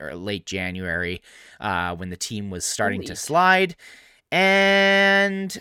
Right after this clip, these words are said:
Speaker 1: uh, how did, and, and that, that kind of went over not so great,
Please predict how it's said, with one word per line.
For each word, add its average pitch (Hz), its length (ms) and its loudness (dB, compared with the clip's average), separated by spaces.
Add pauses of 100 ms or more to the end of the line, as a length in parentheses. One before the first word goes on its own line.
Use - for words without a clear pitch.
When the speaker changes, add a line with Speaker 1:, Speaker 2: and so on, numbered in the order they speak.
(140)
Speaker 1:
uh, 92 260 -2
how 185 160 4
did, 208 160 0
and, 190 220 -4
and 208 140 -2
that, 220 240 0
that 220 160 -4
kind 220 160 0
of 214 80 -4
went 196 180 0
over 165 440 2
not 120 300 0
so 127 200 -2
great, 113 460 -2